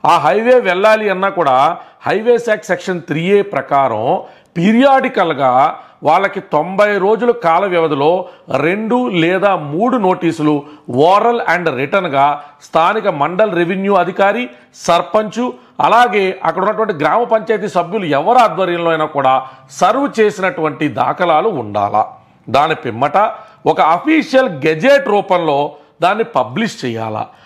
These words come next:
ఆ అఫీషియల్ గెజెట్ రూపంలో ఎందుకు పబ్లిష్ చేయాలా అంటే ఇప్పుడున్నటువంటి ఎగ్జిస్టింగ్ ఏ రోడ్డు అయినా,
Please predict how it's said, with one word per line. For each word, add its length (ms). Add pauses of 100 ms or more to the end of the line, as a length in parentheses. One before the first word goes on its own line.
(160)
ఆ 220
అఫీషియల్ 480
గెజెట్ 420
రూపంలో 600 (260)
ఎందుకు 300
పబ్లిష్ 420
చేయాలా 320
అంటే 500 (280)
ఇప్పుడున్నటువంటి 840
ఎగ్జిస్టింగ్ 600
ఏ 300
రోడ్డు 360
అయినా, 340